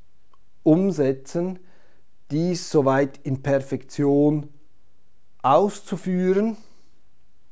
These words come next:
damit es unfehlbar werden kann bis zur Abgabe. Nach der Abgabe, wenn der Ball in der Luft ist,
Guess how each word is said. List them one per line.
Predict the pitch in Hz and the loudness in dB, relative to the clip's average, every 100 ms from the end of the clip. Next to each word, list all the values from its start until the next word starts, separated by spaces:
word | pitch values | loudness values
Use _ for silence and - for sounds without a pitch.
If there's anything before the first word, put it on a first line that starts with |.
| - - - | -16 -16 -6
damit | 139 139 135 | 2 2 2
es | 139 | -2
unfehlbar | 151 147 139 131 135 131 127 120 120 - - - - | 0 0 0 4 4 6 4 0 0 -6 -16 -16 -10
werden | 131 135 127 131 120 | 2 2 4 0 -4
kann | - 117 113 110 - - | -4 -4 -4 -10 -16 -4
bis | 147 123 110 - | 4 4 2 -12
zur | - 131 - | -6 -6 0
Abgabe. | 143 143 - 131 131 131 - - - - - - - - | 0 0 -4 -4 -4 -10 -14 -14 -16 -16 -16 -18 -16 -8
Nach | 117 131 208 240 - | 0 4 4 2 -2
der | 185 | 0
Abgabe, | 180 196 - 117 104 120 | 0 -4 -2 -2 0 -4
wenn | 117 113 | -4 -4
der | |
Ball | 110 131 147 | 2 4 4
in | 131 | 2
der | 120 | 2
Luft | 135 175 - | 2 2 0
ist, | 117 - | -6 -6